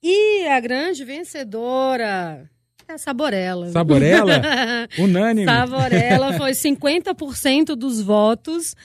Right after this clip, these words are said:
Speaker 1: E a Saborella fica, é, lá na Cento e doze Norte e também no Casa Parque, né? E é uma sorveteria que já existe há muitos anos, da família Kizan. Quem começou a sorveteria foi o Bruno, que era comissário de bordo,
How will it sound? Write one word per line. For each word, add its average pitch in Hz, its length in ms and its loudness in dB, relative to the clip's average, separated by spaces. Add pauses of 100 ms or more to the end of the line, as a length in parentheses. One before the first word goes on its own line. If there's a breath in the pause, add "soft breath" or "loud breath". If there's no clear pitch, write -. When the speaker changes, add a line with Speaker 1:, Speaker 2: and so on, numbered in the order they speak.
(320 soft breath)
Speaker 1:
E 226 560 -4
a 214 60 0
Saborella 233 480 -2
fica, 208 720 -4 (300 soft breath)
é, 190 260 -4
lá 202 180 0
na 226 120 -2
Cento 233 300 -6
e 254 40 -6
doze 214 400 -4
Norte 202 720 -6
e 277 180 -2
também 214 520 -2
no 254 120 -2
Casa 233 320 -6
Parque, 196 560 -8
né? 220 280 -8 (520 soft breath)
E 196 440 -8
é 196 120 -4
uma 202 140 -4
sorveteria 202 540 -10
que 208 100 -16
já 196 100 -10
existe 190 300 -10
há 208 60 -8
muitos 214 420 -10
anos, 220 340 -8
da 196 140 -10
família 196 380 -10
Kizan. 196 560 -12 (420 soft breath)
Quem 190 80 -12
começou 208 360 -8
a - 20 -12
sorveteria 196 640 -12
foi 202 160 -16
o - 20 -16
Bruno, 277 540 -4 (320 soft breath)
que 233 100 -10
era 247 140 -4
comissário 294 560 0
de 339 100 -2
bordo, 262 500 0